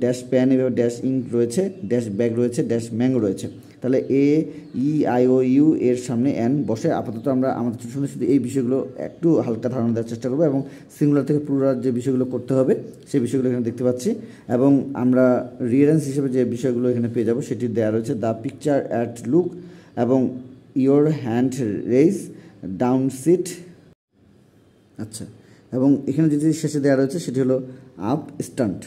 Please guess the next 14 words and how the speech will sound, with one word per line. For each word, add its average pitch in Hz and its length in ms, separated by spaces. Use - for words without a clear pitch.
আচ্ছা, 104 320
চলে 139 120
যাবো 151 220
পরের 143 320
অংশে। 139 280
আশা 123 160
করছি 127 160
প্রথম 147 280
থেকে 151 120
শেষ 139 160
পর্যন্ত 123 220
ভিডিওতে 117 260
সময় 107 220
দিচ্ছি। - 340